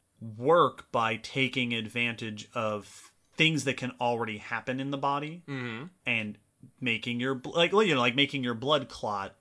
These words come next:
Speaker 2: Yes.
Speaker 1: is something your body is already primed to do. The toxins and the venom are just activating it and messing it up.
Speaker 2: Triggering it too much or in the wrong order.
Speaker 1: So maybe these toxins have some sort of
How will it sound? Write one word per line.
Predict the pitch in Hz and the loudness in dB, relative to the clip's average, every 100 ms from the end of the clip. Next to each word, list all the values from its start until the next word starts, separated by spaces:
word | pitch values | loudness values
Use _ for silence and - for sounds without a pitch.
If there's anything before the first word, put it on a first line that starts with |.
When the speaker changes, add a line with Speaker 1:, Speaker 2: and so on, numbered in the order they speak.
| - | -2
Speaker 2:
Yes. | 190 | 0
Speaker 1:
is | 123 | 0
something | - 151 143 127 | 0 -2 -2 -2
your | 123 | 0
body | 165 190 160 | 2 2 2
is | 127 110 | -2 -2
already | 165 175 156 123 | 0 0 0 -4
primed | - 139 127 117 110 - | -4 -4 -2 -4 -8 -10
to | 117 | -12
do. | 92 - 190 117 98 95 87 _ _ _ _ _ _ | -8 -2 0 0 -2 -10 -14 _ _ _ _ _ _
The | 117 110 120 113 110 | -8 0 2 2 2
toxins | - 143 - 135 120 | 2 2 0 -4 -4
and | 113 | -6
the | 113 | 0
venom | 185 165 135 | 0 2 0
are | 117 113 | -2 -2
just | 110 113 104 - _ _ | -4 -4 -4 -8 _ _
activating | 123 120 - 110 104 98 101 | -2 -2 -6 -6 -4 -6 -6
it | 98 95 - | -8 -10 -12
and | 117 104 | -12 -10
messing | 98 - 95 | -10 -10 -12
it | 90 98 | -12 -12
up. | - | -10
Speaker 2:
Triggering | - 147 135 131 123 117 | -2 0 0 -4 -6 -6
it | 113 - - - _ _ _ _ | -8 -10 -18 -20 _ _ _ _
too | - 156 | -8 -6
much | 143 127 120 - | -4 -4 -6 -8
or | 120 | -8
in | 107 | -8
the | 104 | -6
wrong | 107 104 | -6 -6
order. | 98 95 - - _ - | -8 -10 -12 -18 _ -8
Speaker 1:
So | - 135 | -2 0
maybe | 123 135 135 127 | 2 2 2 -2
these | 117 117 113 107 107 | 0 -2 -2 -6 -12
toxins | - 127 113 - 120 110 107 | -4 -2 -2 -4 -6 -6 -6
have | 110 101 | -6 -4
some | - 117 | -4 -4
sort | 110 - 113 104 | -6 -6 -4 -4
of | 101 | -6